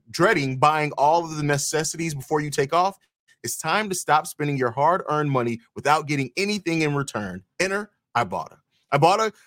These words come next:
uh, gives you cash on hundreds of grocery items from, uh, produce to personal care to pantry goods so that you can make sure you're benefiting, you're beat-, beating inflation no matter what you're purchasing.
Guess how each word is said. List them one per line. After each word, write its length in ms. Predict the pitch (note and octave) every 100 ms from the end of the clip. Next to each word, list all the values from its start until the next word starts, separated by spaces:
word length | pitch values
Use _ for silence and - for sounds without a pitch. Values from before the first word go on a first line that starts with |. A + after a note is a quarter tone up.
| -
uh, 140 | C#3+
gives 220 | D3 E3+ E3
you 100 | F3+
cash 420 | - D#3+ E3 D#3+
on 100 | B2
hundreds 380 | B2+ F#3+ F#3+ E3
of 80 |
grocery 360 | B2 C#3+ C#3 C3+
items 320 | A#2+ B2+ C3
from, 220 | - A2+ - -
uh, 120 | A#2
produce 520 | - F3+ F3+ F#3 F3 - _
to 80 | C#3+
personal 380 | F3+ F3+ E3+ E3
care 280 | E3 D#3
to 100 | D3 B2
pantry 360 | F#3 F#3+ F#3+
goods 300 | D3+ D3+ C#3+
so 80 | C3
that 220 | A#2 G#2+
you 80 | D3
can 180 | - C#3
make 220 | D3 F3+
sure 200 | - D#3
you're 180 | C#3 A#2+
benefiting, 680 | - G3+ A3+ F3 C3 A#2 G#2+ _
you're 160 | D#3 D#3+
beat-, 320 | A#2+ A#3 C4 C#3
beating 340 | A3+ B3 D#3+
inflation 560 | C#3 C3+ - G3 F#3 D3
no 100 | C#3
matter 220 | D3 C3+
what 300 | A#2+ B2+ F#3 -
you're 80 | D#3+
purchasing. 580 | C3+ A#2+ - - F2